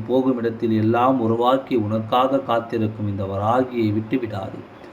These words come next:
வெற்றிக்காகத்தானே இத்தனை காலம் சோதனையில் நீ அங்கு எப்படியாவது எனக்கானது கிடைத்தால் போதும் என்று நினைத்து கொண்டு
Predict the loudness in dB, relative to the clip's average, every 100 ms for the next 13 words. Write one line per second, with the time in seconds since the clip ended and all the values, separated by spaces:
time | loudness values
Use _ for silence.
0 | -20 -20 -2 2 2 4 2 6 4 6
1 | 6 6 6 6 4 4 4 6 6 6
2 | 6 4 2 2 4 4 4 4 2 0
3 | 0 2 4 4 6 6 8 6 6 2
4 | 2 0 2 2 2 0 -2 -2 -4 0
5 | 0 0 0 2 2 2 0 0 0 -2
6 | -2 -6 -4 -2 -2